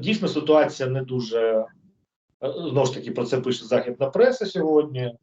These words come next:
що Залужний був, виступав, ну, це, це тема, яка піднімалася вже декілька місяців назад, після статті Залужного в The Economist, де він казав, що зайшла війна в, в, в тупік.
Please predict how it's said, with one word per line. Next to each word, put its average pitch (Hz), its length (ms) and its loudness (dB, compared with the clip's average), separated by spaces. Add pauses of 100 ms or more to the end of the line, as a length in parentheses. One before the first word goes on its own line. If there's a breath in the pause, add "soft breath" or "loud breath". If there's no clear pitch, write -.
(540)
що 123 560 2
Залужний 123 440 0
був, 110 200 -6
виступав, 117 720 0
ну, 247 140 -6
це, 160 160 4
це 147 200 0
тема, 175 240 4
яка 131 200 0
піднімалася 127 540 0
вже 107 140 -10
декілька 113 320 -6
місяців 117 340 -12
назад, 196 380 2
після 123 220 -10
статті 123 320 -10
Залужного 156 680 0 (520 soft breath)
в 113 100 -12
The 127 260 4
Economist, 120 460 -4
де 117 240 0
він 113 120 -6
казав, 110 380 2
що 110 300 -6 (160)
зайшла 113 560 0 (320 soft breath)
війна 120 360 2
в, 110 100 -2 (240)
в, 117 540 2
в - 160 -8
тупік. 120 500 -10